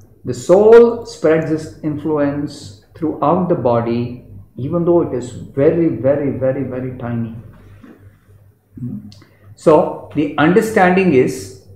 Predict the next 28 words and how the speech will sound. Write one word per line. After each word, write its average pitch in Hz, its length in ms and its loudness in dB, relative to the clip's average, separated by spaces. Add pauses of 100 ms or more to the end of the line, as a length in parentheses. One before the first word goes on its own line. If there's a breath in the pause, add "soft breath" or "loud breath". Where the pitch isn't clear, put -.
again 185 360 2
another 175 360 4
example 156 540 0
is 120 60 -2
given, 135 320 0
the 131 120 -2
sun 175 680 0
is 139 160 -6
localized 151 840 0 (520)
in 139 160 -2
a 131 140 -2
particular 123 540 -4
place 131 560 -8
in 135 140 -10
the 123 100 -8
universe. 113 680 -8 (2000)
Compared 214 400 4
to 220 60 8
the 202 140 6
size 208 520 6
of 220 100 6
the 185 100 8
universe, 185 560 8
the 175 80 4
sun 190 320 4
is - 380 -4
quite 160 200 2
small - 800 -2